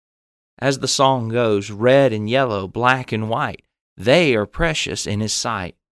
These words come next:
The call made in Jerusalem by the apostles of Jesus Christ at his command is the same call given today at his command.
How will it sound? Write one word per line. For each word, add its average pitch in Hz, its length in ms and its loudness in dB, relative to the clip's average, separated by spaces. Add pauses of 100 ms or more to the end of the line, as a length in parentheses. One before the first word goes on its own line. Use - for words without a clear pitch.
(680)
The 110 120 -8
call 175 420 4
made 156 260 2
in 147 140 0
Jerusalem 113 800 -6 (440)
by 98 420 -4 (100)
the 104 80 -2
apostles 131 680 0
of 110 140 -4
Jesus 110 440 -6
Christ - 760 -4
at 101 160 2
his 131 260 2
command 110 680 -4 (760)
is 98 200 -2
the 101 80 0
same 143 520 2
call 131 440 0
given 139 360 0
today - 680 -6 (760)
at 98 160 -2
his 104 220 -2
command. - 640 -8